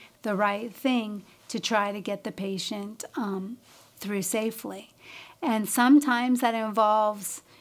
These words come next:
you know, managing and doing without blood, and sometimes that involves making the wise decision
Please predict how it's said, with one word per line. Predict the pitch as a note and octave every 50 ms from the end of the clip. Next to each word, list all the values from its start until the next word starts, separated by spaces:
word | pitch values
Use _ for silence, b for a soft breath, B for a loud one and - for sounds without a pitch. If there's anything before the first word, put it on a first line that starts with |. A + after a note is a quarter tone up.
| b b b _ _
you | - A3
know, | G3+ G3+ G3+ G#3 A3+
managing | A#3 A3+ G#3 G#3+ G#3+ G#3+ A3 A#3 A#3 A#3 - B3+ B3+ B3
and | B3 A#3 G#3+ G3
doing | G3 G#3+ A3 A3 A3 A3
without | A3 G#3+ A3+ G#3+ G#3+ A3 A3
blood, | - A#3 A#3 A#3+ C4+ C#4+ B3+
and | A#3+ A#3+
sometimes | - B3 A#3+ A#3+ B3 B3 A#3 A3+ A#3 A3+
that | - A3+ A3 A3
involves | A3 G#3+ F#3+ A3 G#3+ G#3+ G#3+ G#3+ G#3+ A3 G#3+ -
making | - B3+ A3+ G#3 - A#3 A3+
the | G#3+ G#3+
wise | G3 G3+ G3+ G#3 G#3+ G#3+ G#3
decision | G3+ - A#3 - - - A3 G#3 G3 G#3 G3+ G3+ G3+